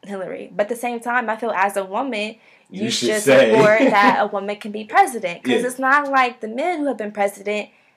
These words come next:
Speaker 1: have done
Speaker 2: Any different.
Speaker 1: that great of a
Speaker 2: Yeah.
Speaker 1: job. You feel me? It's a hard job to have, but at the same time, like, you can't sit here and tell me that woman can be a president.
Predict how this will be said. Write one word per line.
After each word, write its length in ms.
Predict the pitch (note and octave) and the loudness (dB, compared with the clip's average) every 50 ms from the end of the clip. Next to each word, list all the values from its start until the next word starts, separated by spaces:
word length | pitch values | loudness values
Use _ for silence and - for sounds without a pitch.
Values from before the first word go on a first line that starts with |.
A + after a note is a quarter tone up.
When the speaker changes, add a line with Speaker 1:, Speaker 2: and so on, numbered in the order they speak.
| _ | _
Speaker 1:
have 500 | _ - - - B3+ A3 G#3 G#3 G#3 G#3 - _ _ _ _ _ _ _ _ _ _ _ _ - F#3+ | _ -8 -2 2 2 4 4 2 0 -2 -6 _ _ _ _ _ _ _ _ _ _ _ _ -20 -6
done 500 | F3 F#3+ G3 G#3+ A3+ A3 A3 A3 A3 - F3 | -2 0 2 2 2 0 -2 -4 -6 -10 -10
Speaker 2:
Any 180 | F3+ F3+ F3+ | -10 -10 -10
different. 380 | F3+ F3+ F3 F3+ - - F3 F3 | -10 -10 -10 -10 -10 -6 0 2
Speaker 1:
that 260 | G3+ G3+ G#3+ G#3 - | 4 4 4 2 2
great 180 | - G#3 G#3+ A3 | 0 0 0 0
of 160 | G#3+ G3+ F3+ | -2 -2 -2
a 80 | F3+ E3+ D#3+ | -4 -6 -6
Speaker 2:
Yeah. 40 | |
Speaker 1:
job. 420 | - F3 F3 F#3+ G#3 A3 A3 G#3+ A#3 | -4 -2 0 2 2 2 2 0 -2
You 60 | A3+ | -8
feel 140 | G#3+ - A#3 | -8 -8 -6
me? 80 | A#3+ | -6
It's 120 | B3 C4+ C4+ | -4 -4 -4
a 140 | C#4+ A#3+ A3+ | -4 -4 -2
hard 180 | A#3 A#3 A3 A3 | 0 0 0 2
job 200 | G3+ G3 G3+ - | 0 0 0 -2
to 80 | - G3 | -8 -6
have, 340 | G#3 B3+ C4 B3 A#3 A#3 A3+ | -2 0 0 0 0 0 -2
but 60 | A3+ | -8
at 40 | A3+ | -14
the 60 | A3+ | -14
same 240 | - A3+ G#3+ G#3 G#3 | -12 -12 -12 -10 -10
time, 280 | G#3+ B3+ C4+ C#4 C#4 B3 | -8 -4 -4 -4 -4 -6
like, 80 | A#3 A3+ | -8 -10
you 40 | A#3+ | -10
can't 200 | - D#4+ C#4 C#4 | -10 -12 -12 -10
sit 180 | - B3 A#3+ | -8 -10 -10
here 120 | A3 G#3+ G#3 | -8 -10 -12
and 80 | G3+ | -10
tell 140 | G3+ G#3 G3+ | -8 -10 -10
me 80 | G3+ G3+ | -8 -8
that 100 | F#3 F3 | -10 -10
woman 180 | F#3 G3 F#3+ F3+ | -12 -14 -18 -18
can 120 | - F3 | -20 -18
be 120 | - E3 | -18 -18
a 40 | D3+ | -12
president. 420 | - G3+ F#3+ F#3 F3+ - - - | -8 -6 -6 -4 -2 0 0 0